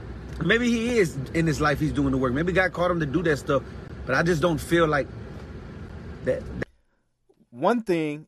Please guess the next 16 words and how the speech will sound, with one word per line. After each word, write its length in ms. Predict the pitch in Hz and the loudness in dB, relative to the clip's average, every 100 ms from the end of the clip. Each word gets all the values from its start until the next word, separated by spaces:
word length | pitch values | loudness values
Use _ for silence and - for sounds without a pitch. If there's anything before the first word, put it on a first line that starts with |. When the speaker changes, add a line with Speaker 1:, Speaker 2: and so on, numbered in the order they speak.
| - | -12
Speaker 2:
and 120 | 123 | -8
I 40 | |
want 240 | 123 165 170 | -4 -6 -4
you 80 | 160 | 0
guys 240 | 147 135 | 0 0
to 80 | 123 | -4
start 260 | - 139 - | -4 -2 -2
paying 200 | 143 131 | -6 -8
attention 360 | 113 123 123 | -10 -12 -10
now, 280 | 101 92 92 _ _ _ _ _ _ _ _ _ _ _ | -10 -12 -18 _ _ _ _ _ _ _ _ _ _ _
you're 140 | 101 117 | -10 -8
gonna 160 | 135 | -6
hear 200 | 117 147 | -4 -4
a 60 | 127 | -2
lot 300 | 117 117 110 | 0 0 -2
of 300 | 101 95 | -8 -14